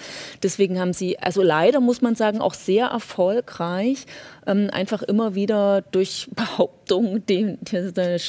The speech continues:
ähm, Zweifel am Klimawandel gesät. Und jetzt vor kurzem haben sie angefangen, ähm, die Bedeutung von der Corona-Pandemie in Frage zu stellen. Also, und auch da merkt man, gibt's ja, ähm, also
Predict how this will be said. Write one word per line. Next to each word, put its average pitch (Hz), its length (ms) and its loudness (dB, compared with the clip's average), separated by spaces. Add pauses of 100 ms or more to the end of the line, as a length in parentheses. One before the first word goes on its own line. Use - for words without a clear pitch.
ähm, 170 260 -2 (300)
Zweifel 180 480 -2
am 185 300 -2
Klimawandel 220 840 -2
gesät. 226 540 -4 (500)
Und 208 140 0
jetzt - 320 2
vor - 140 -4
kurzem 214 400 -2
haben 196 120 -4
sie - 140 -4
angefangen, 190 580 -2
ähm, 180 300 -2
die 180 120 -6
Bedeutung 180 580 0
von 175 320 -6
der 170 80 -2
Corona-Pandemie 165 880 -4
in 160 80 -6
Frage 156 400 -4
zu - 160 -4
stellen. 185 480 2
Also, 175 420 2 (400)
und 175 120 0
auch - 120 -2
da 175 160 0
merkt 185 260 0
man, 175 240 -2
gibt's - 240 -6
ja, 165 240 -2
ähm, 170 400 -2
also 160 380 -4